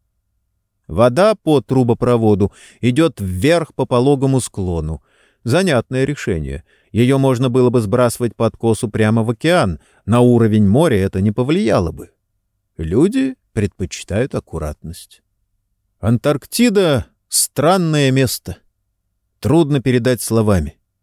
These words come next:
Небывавшим здесь не объяснить, как она выглядит и что ты тут чувствуешь.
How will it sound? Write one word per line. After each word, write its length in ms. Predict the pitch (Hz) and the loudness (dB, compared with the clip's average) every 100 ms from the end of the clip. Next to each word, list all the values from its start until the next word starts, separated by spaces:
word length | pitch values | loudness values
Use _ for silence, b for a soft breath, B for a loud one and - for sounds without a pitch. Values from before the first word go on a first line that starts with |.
| _ _ _ _ _ | _ _ _ _ _
Небывавшим 800 | 82 123 131 127 147 131 - 131 | -2 0 0 2 0 0 -4 -2
здесь 480 | 104 107 127 113 - | -2 0 0 0 -2
не 120 | 110 | 0
объяснить, 1040 | 117 95 98 107 - 110 135 117 - - - | 0 -2 -2 -2 -2 -2 -2 -4 -8 -20 -8
как 280 | 123 110 104 | -4 -4 -2
она 220 | 101 95 | -4 -2
выглядит 640 | 87 117 90 85 85 - _ B B | -2 -2 -2 -6 -8 -14 _ B B
и 160 | 120 120 | 0 0
что 420 | - - 123 123 | 0 -4 0 0
ты 240 | - 110 | 0 -2
тут 480 | 101 - 110 - - _ _ | -4 -6 -6 -8 -20 _ _
чувствуешь. 760 | - 101 - 76 64 - _ | -8 -8 -8 -12 -12 -16 _